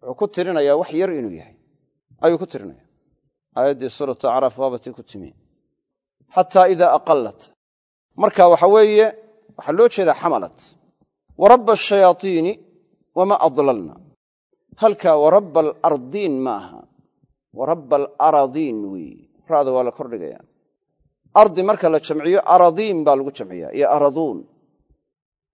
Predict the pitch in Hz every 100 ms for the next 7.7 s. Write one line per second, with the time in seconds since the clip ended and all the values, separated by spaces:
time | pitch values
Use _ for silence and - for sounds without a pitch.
0 | _ _ - 175 220 262 214 208 208 180
1 | 175 185 196 165 147 131 135 175 202 -
2 | 208 180 165 139 131 185 180 156 180 190
3 | 147 127 - - 101 82 78 _ _ _
4 | _ _ _ _ _ 123 165 175 175 156
5 | 233 202 214 185 175 196 214 185 185 240
6 | 226 117 73 _ _ _ _ _ _ 185
7 | 185 160 147 151 123 92 80